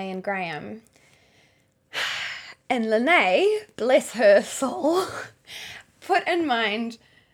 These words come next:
an idea for a completely different thing that I love doing as well, which is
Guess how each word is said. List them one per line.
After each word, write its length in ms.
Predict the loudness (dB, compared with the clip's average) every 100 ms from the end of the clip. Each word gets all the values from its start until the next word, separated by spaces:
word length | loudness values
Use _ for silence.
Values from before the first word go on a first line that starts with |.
| _ _ _ _ _ -20 _ _ _ _ _ -4
an 120 | -2
idea 440 | 0 -2 0 0 0
for 540 | -4 -4 0 0 0 -4
a 60 |
completely 680 | -2 0 2 2 4 2 2
different 300 | 0 -2 -4
thing 160 | -6 -4
that 80 | -2
I 120 | -2
love 360 | -2 -4 -4
doing 300 | -6 -6 -6
as 120 | -10 -8
well, 260 | -6 -4
which 240 | -6 -8 -4
is 360 | -4 -2 -8